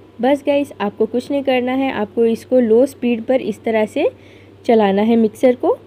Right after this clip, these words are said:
एक से दो मिनट चलाने के बाद यहाँ पर ले लिया मैंने ग्लास, कोई भी ग्लास ले लीजिए।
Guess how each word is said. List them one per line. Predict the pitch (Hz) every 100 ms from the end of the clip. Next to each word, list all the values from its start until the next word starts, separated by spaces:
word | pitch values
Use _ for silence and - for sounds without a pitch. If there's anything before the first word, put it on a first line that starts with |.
| - - - - - - - - - -
एक | 277 311
से | 339
दो | 262 277
मिनट | 277 269
चलाने | - 226 208 233
के | 262
बाद | 233 240 233
यहाँ | 240
पर | 254 269
ले | 247 226
लिया | 226 233
मैंने | 220 202 208
ग्लास, | 190 196 190 254 -
कोई | - 240
भी | 254 262
ग्लास | 202 196 226
ले | 247 247
लीजिए। | 240 220 247